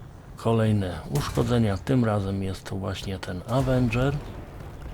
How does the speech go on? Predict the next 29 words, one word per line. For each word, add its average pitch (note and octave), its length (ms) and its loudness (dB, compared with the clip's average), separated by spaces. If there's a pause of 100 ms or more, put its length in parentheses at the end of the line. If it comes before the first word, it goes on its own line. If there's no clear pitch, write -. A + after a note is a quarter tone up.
(1300)
Cały A#2 360 2
czas G2 380 -2
do G#2 160 2
mnie F2+ 240 -2
strzela, D3 440 2
wyrzucam G2+ 600 0
na G2+ 100 2
niego G2 340 0
artylerię. A#2 580 0
Mam G2 220 0
nadzieję, G2+ 540 0
że G2 100 -2
tam G2 220 0
się G2+ 180 -2
coś - 280 -4
przyjmie. C#3 540 2 (1400)
Ale D#3+ 240 6
nawet C#3 320 6
jak A#2+ 160 2
się C3+ 140 4
przyjmie, B2 420 6
to A2+ 140 2
już A2 340 2
nie A#2+ 220 6
na D#3+ 180 6
Panterze C3+ 840 4
F, - 220 -2 (200)
bo C3+ 720 4
Avenger A2+ 680 2